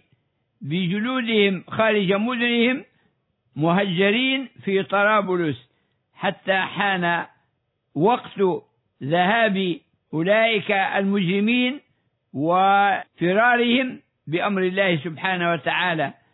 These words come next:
فبوغتوا فتركوا سياراتهم العسكرية وأسلحتهم وامتصوا سياراتهم مدنية، بل وحلقوا أو حلق بعضهم لحاء-،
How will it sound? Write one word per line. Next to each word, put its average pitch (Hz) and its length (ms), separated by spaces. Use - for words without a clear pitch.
فبوغتوا 202 840
فتركوا 220 720
سياراتهم 220 1120
العسكرية 208 800
وأسلحتهم 202 1040
وامتصوا 208 680
سياراتهم 214 840
مدنية، 208 680
بل 214 360
وحلقوا 214 1000
أو 185 180
حلق 214 440
بعضهم 220 580
لحاء-، 202 520